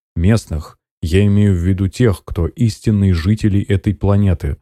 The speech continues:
Но нечасто их у нас можно увидеть. Я о них только мельком слышал. Ни разу за свою жизнь не встречал, за исключением, конечно, полукровок.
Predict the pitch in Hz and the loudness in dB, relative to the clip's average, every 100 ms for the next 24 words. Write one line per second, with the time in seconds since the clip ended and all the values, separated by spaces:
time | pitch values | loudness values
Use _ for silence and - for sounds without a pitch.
0 | _ _ _ _ 80 82 95 95 135 127 | _ _ _ _ -2 0 2 0 0 0
1 | - 92 80 - 92 90 - 90 85 80 | -2 -4 -4 -4 -2 -2 -2 -2 -2 0
2 | 82 80 80 80 73 - - _ _ - | -2 -2 -2 -4 -6 -14 -20 _ _ -6
3 | 78 87 85 85 90 - 95 85 - 90 | -2 0 0 0 -2 -2 0 0 0 0
4 | 107 98 - 80 - 92 85 - - - | 2 0 -2 -6 -4 -2 -2 -4 -8 -8
5 | _ _ _ _ - 85 95 98 104 92 | _ _ _ _ -6 0 2 4 2 0
6 | 85 82 87 - 90 87 82 78 104 90 | -2 -2 -2 0 0 0 -2 0 0 0
7 | 90 92 - - 95 - 101 78 67 _ | -2 -2 -4 -6 -6 -2 0 0 -4 _
8 | _ - 87 92 90 - 90 - 98 80 | _ -8 -2 -2 -2 -4 -6 -2 -2 -2
9 | 71 90 90 80 - 82 92 95 95 87 | -4 -2 0 0 -4 -4 0 -2 0 -2
10 | 73 95 - | -4 -10 -18